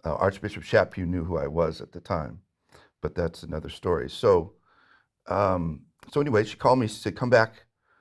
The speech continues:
She, "Yeah, come next Saturday." And I said, "Okay, you know, don't have a sponsor.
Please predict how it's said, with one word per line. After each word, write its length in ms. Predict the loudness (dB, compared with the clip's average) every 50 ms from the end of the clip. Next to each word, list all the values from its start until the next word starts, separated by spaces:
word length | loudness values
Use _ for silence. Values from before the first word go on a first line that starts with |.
| _ _ _ _ _ _ _ _
She, 180 | -18 -4 0
"Yeah, 140 | 2 2 2
come 240 | 2 0 -2 0 0
next 240 | 0 -2 -4 -6 -8
Saturday." 520 | -6 -4 -4 -4 -4 -4 -6 -8 -10 -12 _ _ _ _ _ _ _ _ _ _ _ _ _ _ _ _ _ _ _ -6
And 140 | -4 -2 -2
I 140 | -2 -2
said, 400 | -4 -4 -2 0 0 0 0 -2 -8 _ _ _ _ _ _ _ _ _ _ _ _ 0
"Okay, 520 | 0 0 2 2 2 2 2 2 0 -4 -12 _ _ _ _ _ _ _ _ _ _ _ _ _ _ _
you 120 | -8 -6 -4
know, 260 | -2 -2 -2 -4 -6 -10 -6
don't 220 | -2 0 0 0 0
have 180 | 0 -2 -2
a 40 | -2
sponsor. 760 | -6 -6 -4 -2 -2 -2 -2 -4 -4 -4 -4 -2 -4 -6 -8